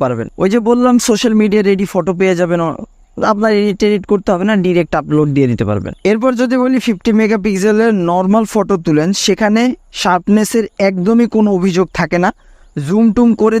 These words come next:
দেখছি আমরা, almost শার্পনেস ঠিক থাকে, নয়েজ কম থাকে একেবারে। দূরের ছবিগুলো ক্লিয়ার এবং শার্প লাগে। এবারের ফটোগুলোতে কালার কারেকশনের যদি কথা বলি, সেক্ষেত্রে ছবিগুলো সুন্দর আসবে, ব্যালেন্সড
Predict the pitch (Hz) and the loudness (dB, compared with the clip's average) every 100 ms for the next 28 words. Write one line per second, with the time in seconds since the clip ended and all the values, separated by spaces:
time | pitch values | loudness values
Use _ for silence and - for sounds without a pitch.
0 | 208 - - 208 196 196 254 _ _ - | -2 -2 0 0 2 0 -2 _ _ -2
1 | 180 196 208 208 - - 190 180 196 190 | 0 2 0 0 -4 -6 -4 -2 -2 -4
2 | - 208 175 202 170 214 185 180 180 - | -2 -4 -2 -2 0 0 0 0 -2 -2
3 | 196 196 190 170 180 165 170 165 170 - | 0 0 0 0 0 0 0 0 -2 -2
4 | 139 208 254 226 233 214 226 220 240 - | -2 0 0 0 0 0 0 0 0 0
5 | 208 214 233 226 190 180 - 151 127 127 | 0 2 2 0 0 -4 -4 -4 -2 -2
6 | 113 127 _ 175 190 226 240 - _ - | -2 -6 _ -2 0 0 0 -4 _ -12
7 | - 185 196 233 233 233 240 220 202 233 | -2 0 0 0 0 0 0 0 0 0
8 | 240 226 - 214 220 190 196 196 170 175 | 0 -2 -4 -2 -2 0 -2 -2 -2 -2
9 | 147 170 - 190 - 185 - 160 - - | -2 -2 -2 -2 -2 -4 0 -2 -2 -4
10 | 202 202 233 247 247 - 202 214 233 226 | -2 0 2 2 2 0 0 2 2 0
11 | 202 240 175 185 196 220 196 | 0 -2 0 0 0 0 -2